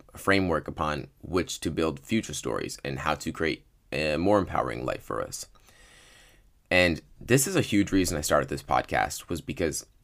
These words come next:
when I recognized the stories that I was telling myself weren't accurate, when I recognized the stories that I was telling myself were disempowering, I was able to shift my beliefs and, and, and recognize that the beliefs I had about myself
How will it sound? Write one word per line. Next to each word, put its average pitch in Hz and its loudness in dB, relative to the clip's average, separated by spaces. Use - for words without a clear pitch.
when 85 2
I 85 4
recognized 90 2
the - -10
stories 78 -2
that 78 4
I 71 0
was 76 -10
telling 82 -2
myself 67 -4
weren't 82 -2
accurate, 55 0
when 87 2
I 82 4
recognized 92 4
the 85 -6
stories 73 2
that 69 2
I 65 4
was - -2
telling 76 -4
myself 58 -2
were 69 -2
disempowering, 73 0
I 95 8
was 113 4
able 87 2
to 76 -2
shift - 0
my 82 2
beliefs 69 -4
and, 73 -4
and, 67 -4
and 73 -4
recognize 71 0
that 65 -4
the - -4
beliefs 92 0
I 87 4
had 82 2
about 67 0
myself - -4